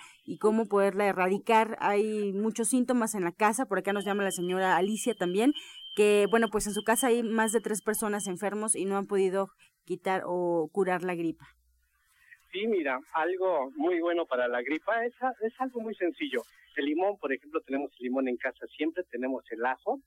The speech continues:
Speaker 2: tenemos cebolla, tenemos chile piquín. Podemos hacer un licuado de jugo de limón, medio vaso de jugo de limón, uno o dos dientes de ajo, un pedacito de cebolla, uno o dos dientes de chile piquín, licuarlo muy bien y después se puede estar tomando como si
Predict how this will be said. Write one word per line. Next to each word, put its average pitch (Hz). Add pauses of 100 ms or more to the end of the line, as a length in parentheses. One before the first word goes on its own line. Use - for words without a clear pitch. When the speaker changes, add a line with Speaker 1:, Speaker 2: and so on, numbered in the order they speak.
(480)
Speaker 2:
tenemos 139
cebolla, 147 (240)
tenemos 127 (300)
chile 240
piquín. 151 (300)
Podemos 247
hacer 214
un 220
licuado 160
de 113 (480)
jugo 214
de 175
limón, 135 (120)
medio 135
vaso 135
de 120
jugo 147
de 120
limón, 131
uno 156
o 135
dos 139
dientes 139
de 139
ajo, 170
un 151
pedacito 139
de 117
cebolla, 147 (420)
uno 202
o 147
dos 151
dientes 151
de -
chile 302
piquín, - (280)
licuarlo 214
muy 202
bien 202 (320)
y 151
después 208
se 214
puede 202
estar -
tomando 330
como 131
si -